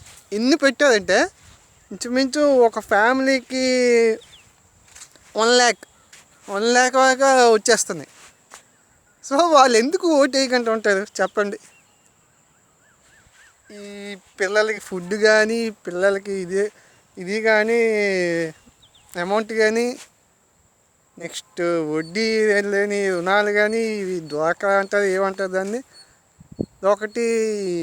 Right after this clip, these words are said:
ఒకటి ఏంటి, అయితే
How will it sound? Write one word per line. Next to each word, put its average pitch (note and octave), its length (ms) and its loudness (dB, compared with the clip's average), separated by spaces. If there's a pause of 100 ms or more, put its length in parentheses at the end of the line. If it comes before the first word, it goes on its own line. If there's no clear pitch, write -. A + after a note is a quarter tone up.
(360)
ఒకటి C4+ 280 -4
ఏంటి, C#4+ 280 0 (2250)
అయితే B3 220 -4